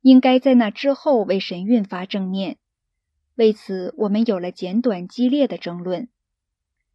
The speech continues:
上个月，他又要我们在全球同步发正念的时间，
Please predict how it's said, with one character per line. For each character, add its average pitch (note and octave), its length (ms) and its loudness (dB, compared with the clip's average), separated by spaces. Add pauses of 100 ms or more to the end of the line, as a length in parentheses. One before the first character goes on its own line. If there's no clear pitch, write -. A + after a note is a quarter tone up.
(160)
上 A3+ 280 -2
个 F#3 100 -8
月， G3 320 -2 (320)
他 C#4+ 160 -2
又 D4 180 2
要 B3+ 160 6
我 F#3+ 140 -2
们 F3+ 160 -10
在 G3 280 -2
全 G3 280 -2
球 B3 220 -2
同 F#3+ 280 -8
步 C4+ 200 0
发 G#3+ 180 -6
正 A3 180 -6
念 A3 160 -2
的 F3+ 100 -8
时 E3+ 220 -12
间， G#3+ 320 -4